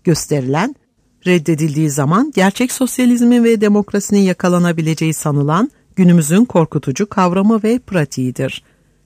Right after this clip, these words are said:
Ve öyle ki günümüzde proletarya diktatörlüğünden yana olanlara çağ dışı fanatik gözüyle bakılması da handise modadır.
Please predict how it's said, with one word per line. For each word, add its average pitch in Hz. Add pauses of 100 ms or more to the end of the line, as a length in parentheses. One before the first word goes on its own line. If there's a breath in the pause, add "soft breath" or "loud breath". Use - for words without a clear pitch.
(140)
Ve 262
öyle 202
ki 254
günümüzde 202
proletarya 202
diktatörlüğünden 180
yana 151
olanlara 139 (240 soft breath)
çağ 180
dışı 156
fanatik 156
gözüyle 220
bakılması 190
da 202
handise 156
modadır. 135